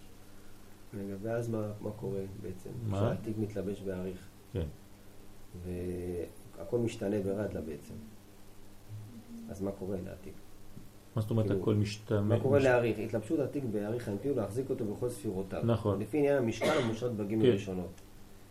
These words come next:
Speaker 1: ובעצם הגיעים הראשונות להיות באלה בתחתונים, כי הכל משתנה, כי רשום שבשני הנצחיות גורמת התחלפות תנועה בהנהגת הזמן.
Speaker 2: כן.
Speaker 1: ואנחנו בענק הזמן, אז אנחנו משנים אותו כל פעם, הוא משתנה בעצם.
Speaker 2: כן,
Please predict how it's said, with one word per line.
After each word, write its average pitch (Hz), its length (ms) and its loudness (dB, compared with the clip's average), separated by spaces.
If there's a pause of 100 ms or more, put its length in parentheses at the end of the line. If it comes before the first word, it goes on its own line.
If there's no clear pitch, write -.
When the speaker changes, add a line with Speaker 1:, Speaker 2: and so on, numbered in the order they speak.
(180)
Speaker 1:
ובעצם 113 360 4
הגיעים 147 220 6
הראשונות 139 320 4
להיות 123 180 4
באלה 120 200 4
בתחתונים, 107 600 4
כי - 140 -6
הכל 90 160 -2
משתנה, 110 420 2 (120)
כי 98 120 -6
רשום 107 300 -2
שבשני 95 1000 -4
הנצחיות 113 460 0
גורמת 120 220 4
התחלפות 101 280 -4
תנועה 113 180 4
בהנהגת 101 340 -2
הזמן. 95 320 0 (100)
Speaker 2:
כן. 107 160 4 (260)
Speaker 1:
ואנחנו 113 280 2
בענק 101 300 0
הזמן, 90 320 -2
אז 90 60 -6
אנחנו 101 180 -2
משנים 113 300 0
אותו 113 180 -2
כל 110 120 -2
פעם, 107 80 0
הוא 107 80 2
משתנה 139 340 2
בעצם. 101 320 0 (220)
Speaker 2:
כן, 95 180 2